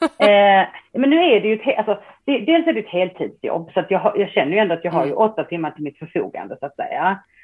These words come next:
Speaker 1: Ehm, och sen är det ju många kommentarer som jag kanske bara, så, som, som kanske bara är att de ger en tumme upp och då ger jag en tumme upp tillbaka. Eh,
Speaker 2: Mm.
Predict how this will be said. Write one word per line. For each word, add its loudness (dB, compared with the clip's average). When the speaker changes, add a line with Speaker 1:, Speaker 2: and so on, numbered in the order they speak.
Speaker 1:
Ehm, 4
och -6
sen 0
är -6
det -2
ju 0
många 0
kommentarer -2
som -10
jag -8
kanske -6
bara, 0
så, -8
som, -6
som -4
kanske -10
bara 2
är 2
att -4
de -2
ger -4
en -12
tumme 0
upp -2
och -6
då -4
ger 0
jag 0
en -16
tumme -6
upp -8
tillbaka. 0
Eh, -2
Speaker 2:
Mm. 0